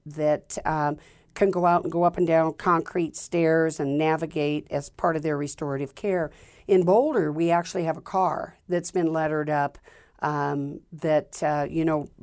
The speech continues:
folks can practice getting in and out of a vehicle as they're rehabbing. So our wish list, but also what other people might think would be a great adjunct to the, to the, uh, home.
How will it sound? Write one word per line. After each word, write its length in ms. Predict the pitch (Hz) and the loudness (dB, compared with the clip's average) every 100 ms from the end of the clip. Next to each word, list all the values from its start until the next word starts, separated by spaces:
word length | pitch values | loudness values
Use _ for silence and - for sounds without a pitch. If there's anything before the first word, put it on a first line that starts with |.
| - | -18
folks 300 | - 208 185 | -2 0 0
can 140 | - 170 | -4 -4
practice 440 | 185 175 185 170 | -4 -4 -6 -10
getting 300 | - 170 165 | -6 -4 -2
in 100 | 165 | -2
and 140 | 165 | -2
out 180 | 160 160 | -4 -4
of 80 | 165 | -6
a 80 | 151 | -8
vehicle 600 | 156 220 240 208 - 135 | -8 -4 -2 -2 -4 -4
as 140 | 131 | -6
they're 180 | 143 131 | -6 -6
rehabbing. 680 | 131 139 135 139 - 120 - - - - | -6 -6 -4 -4 -4 -8 -10 -18 -20 -18
So 800 | - - 208 196 190 190 190 190 - | -6 2 6 6 6 8 6 4 2
our 240 | 202 285 | 4 4
wish 340 | 277 226 180 - | 4 0 -2 -4
list, 460 | 175 165 170 180 | -2 0 -2 -4
but 100 | 165 | -2
also 440 | 165 190 - - 196 | 0 0 0 -2 -2
what 240 | 175 175 | 0 0
other 200 | 175 202 | 0 -2
people 380 | 196 214 196 165 | -6 -10 -6 -4
might 320 | 160 160 170 - | -4 -4 -6 -4
think 280 | 180 170 | -2 -2
would 180 | 170 156 | -4 -4
be 320 | 165 160 156 - _ | -2 0 -2 -6 _
a 80 | 196 | -6
great 280 | 175 190 185 | -2 2 2
adjunct 580 | 175 175 170 160 147 - | 2 -2 -4 -4 -4 -8
to 100 | - | -8
the, 260 | 156 151 147 _ _ _ - | -2 -2 -4 _ _ _ -10
to 140 | 180 | -6
the, 420 | 165 160 151 151 | -4 -4 -4 -4
uh, 160 | 143 143 | -4 -6
home. 560 | - - 208 180 143 175 | -10 0 2 2 -4 -14